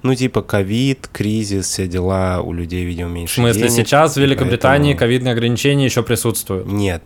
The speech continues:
Speaker 1: нет, я имею в виду, что был ковид.
Speaker 2: После ковида?
Speaker 1: После ковида,
Speaker 2: Мгм.
Speaker 1: да.
Speaker 2: Да, я просто
Speaker 1: Короче,
Speaker 2: подумал, что там
Speaker 1: я
Speaker 2: у вас опять,
Speaker 1: просто,
Speaker 2: опять что-то.
Speaker 1: я просто спросил, э, всегда ли так, потому что первая забастовка была, а, у меня была забастовка метро.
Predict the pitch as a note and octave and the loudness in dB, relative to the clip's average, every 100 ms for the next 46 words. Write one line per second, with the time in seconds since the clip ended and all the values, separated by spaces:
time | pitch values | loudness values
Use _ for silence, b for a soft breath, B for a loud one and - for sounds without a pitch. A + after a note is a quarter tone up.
0 | - F#2+ F2+ - F#2+ G2+ G2+ G2 F2+ F2 | -10 -6 -6 -6 -4 -2 0 -2 -4 -2
1 | G2+ F#2 - - - F2 E2 G#2 F#2+ - | -2 -2 -4 -8 -6 -6 0 0 0 -2
2 | F#2 C#3 C#3 C3 B2 A2 G#2 G2+ F2 - | 4 6 6 2 2 2 2 0 0 -4
3 | - - G#2 - - - G#2 G#2 G#2+ E2 | -14 -4 -4 -4 -10 -6 -4 -4 -6 -8
4 | E2+ - B B G#2+ G#2+ G2+ A2+ A#2 A#2 | -10 -10 B B 2 4 4 4 6 6
5 | G2 A#2 B2+ A#2 A#2 G#2+ A2+ G#2+ B2 G#2+ | 4 4 2 0 0 4 4 6 4 4
6 | G#2 A2+ A2 G#2+ G2+ G2 F#2 G#2+ A2 A2+ | 4 6 6 6 4 4 2 0 0 0
7 | - - A2 G#2 - A#2 A2 F#2+ F#2 F2+ | -2 -4 -2 0 2 2 4 4 2 0
8 | - F#2 F#2 G#2 G2+ A#2+ D#3 - - F#2+ | -4 -2 0 2 2 0 0 -2 -8 -4
9 | G2 - - G#2 G#2 F#2 F2 F#2+ - G#2 | -4 -6 -4 -2 0 -2 -4 -4 -2 -4
10 | - F2+ F2+ F2+ F2+ B B B B B | -4 -4 -2 0 -2 B B B B B
11 | - - F2+ F2 F2 E2+ - - - - | -12 -6 -4 -2 -4 -4 -8 -14 -12 -6
12 | G2 G2 C#3 A#2 G2 G#2 F#2+ F#2 E2+ F#2 | -2 2 2 2 2 2 0 -2 -4 -4
13 | G2+ G#2+ - - F2 E2+ - F#2 - E2+ | -4 -4 -4 -2 -2 -4 -4 -6 -4 -6
14 | D2+ | -6